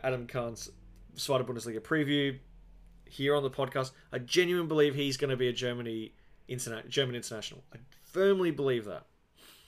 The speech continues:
And it's games like this where you see his fantastic technical ability as a shot stopper, solid on the ball, and he's just so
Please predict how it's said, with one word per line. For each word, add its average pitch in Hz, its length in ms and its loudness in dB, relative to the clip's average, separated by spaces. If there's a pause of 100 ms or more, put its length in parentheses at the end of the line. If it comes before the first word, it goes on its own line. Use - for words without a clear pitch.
(560)
And 135 100 -2
it's 127 120 -2
games 170 380 2
like 143 280 2
this 151 420 0 (1000)
where 127 140 0
you 123 80 -2
see 131 380 -4 (220)
his - 240 -6 (140)
fantastic - 760 -4
technical 131 460 -4
ability 117 360 -2
as 101 100 -2
a 98 60 -10
shot 135 340 -4
stopper, 165 480 -4 (800)
solid 147 480 2
on 139 140 0
the 120 60 -4
ball, 98 340 -6 (2000)
and 123 120 -8
he's 120 320 -6
just - 320 -4 (200)
so 131 300 -2